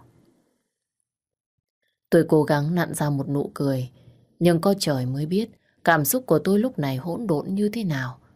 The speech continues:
Mấy ngày trước tôi chỉ biết anh đi công tác. Tôi giận anh nên chẳng muốn liên lạc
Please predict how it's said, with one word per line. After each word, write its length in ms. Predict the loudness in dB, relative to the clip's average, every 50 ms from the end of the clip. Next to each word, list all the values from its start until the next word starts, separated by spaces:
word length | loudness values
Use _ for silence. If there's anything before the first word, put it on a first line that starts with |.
| _ _ _ _ _ _ _ _ _ _ _
Mấy 180 | 2 4 4
ngày 240 | 4 4 2 0 0 -2
trước 220 | -2 -4 -4 -2 0
tôi 120 | 0 0 0
chỉ 140 | 0 -2 -4
biết 200 | -2 -2 -4 -4
anh 220 | -4 -4 -4 -2 -2
đi 120 | -4 -4
công 280 | -2 -4 -4 -4 -4 -4
tác. 260 | -4 -6 -6 -6 -8 -12 _ _ _ _ _ _ _ _ _ _
Tôi 140 | 2 2 4
giận 260 | 4 2 -2 -2 -2 -4
anh 260 | -4 -2 -2 -2 -2 -4 -8 -16 -20 -4 2
nên 160 | 2 2 4
chẳng 280 | 4 2 0 0 0 0
muốn 160 | 0 -2 -2
liên 260 | -2 -2 -2 -2 -2
lạc 180 | -2 -2 -4